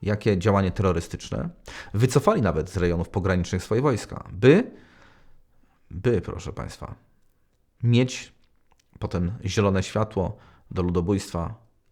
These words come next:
mówiąc jednocześnie cały czas, że to w samoobronie, co jest wielką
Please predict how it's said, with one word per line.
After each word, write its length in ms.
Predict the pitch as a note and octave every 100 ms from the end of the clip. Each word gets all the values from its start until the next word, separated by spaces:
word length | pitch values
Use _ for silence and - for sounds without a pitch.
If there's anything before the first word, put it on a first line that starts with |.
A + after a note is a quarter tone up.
| -
mówiąc 540 | B2+ D3 F#3 G3 F3+ -
jednocześnie 540 | F2+ E2 A2+ G#2+ F2+
cały 200 | - C#2+
czas, 220 | D2 D#2+
że 120 | D#2 -
to 200 | D2+ - - - _ -
w 60 |
samoobronie, 580 | - E2 D#2+ E2 - - _ _ - - -
co 140 | - F2
jest 260 | E2+ - -
wielką 420 | G2 D#2+ - -